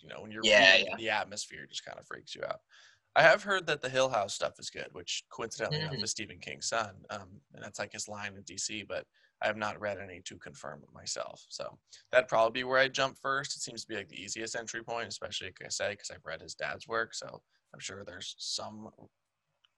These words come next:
Speaker 1: correlation between them in terms of style, but who knows? But again, we hope you had a safe and happy Halloween, and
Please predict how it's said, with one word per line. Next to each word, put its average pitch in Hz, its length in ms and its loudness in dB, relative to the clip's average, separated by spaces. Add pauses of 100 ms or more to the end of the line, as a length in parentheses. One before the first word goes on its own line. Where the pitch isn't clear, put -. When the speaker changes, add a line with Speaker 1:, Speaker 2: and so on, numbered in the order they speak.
Speaker 1:
correlation 127 640 0
between 131 380 -6
them 127 160 -4
in 127 80 -12
terms 127 300 -8
of 120 100 -12
style, 127 380 4
but 120 220 -4 (920)
who 120 100 -8
knows? 98 400 -6
But 139 100 0
again, 113 340 0 (120)
we 139 100 -4
hope 139 200 0
you 131 80 -6
had 120 100 4
a 117 60 -4
safe 117 400 -2
and 104 240 -12
happy 110 420 -2
Halloween, 107 600 -6
and 101 180 -18